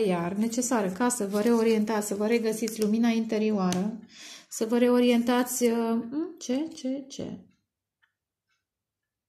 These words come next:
Ținta? Direcția? Nu știu, reorientați direcția. Sună cam ciudat, în fine. Necesară. Să vă analizați cușca, carapa, aceasta sună mai degrabă a rac decât a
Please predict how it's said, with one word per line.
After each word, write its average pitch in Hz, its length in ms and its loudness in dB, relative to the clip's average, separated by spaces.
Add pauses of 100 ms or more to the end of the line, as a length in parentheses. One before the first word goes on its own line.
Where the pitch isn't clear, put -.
(280)
Ținta? 269 580 0 (200)
Direcția? 240 760 2
Nu 226 120 0
știu, - 200 -6
reorientați 185 920 -2
direcția. - 520 -8
Sună 214 240 -4
cam 208 180 -6
ciudat, 185 360 -6
în 240 60 -4
fine. 185 380 -4 (1080)
Necesară. - 760 0
Să - 280 0
vă 262 60 2
analizați 226 1200 0 (600)
cușca, 247 420 -2
carapa, 208 440 -4
aceasta 233 400 -2
sună 233 220 0
mai 220 120 0
degrabă 214 360 0
a 202 100 0
rac 214 440 -2 (340)
decât 214 380 -6
a - 380 -8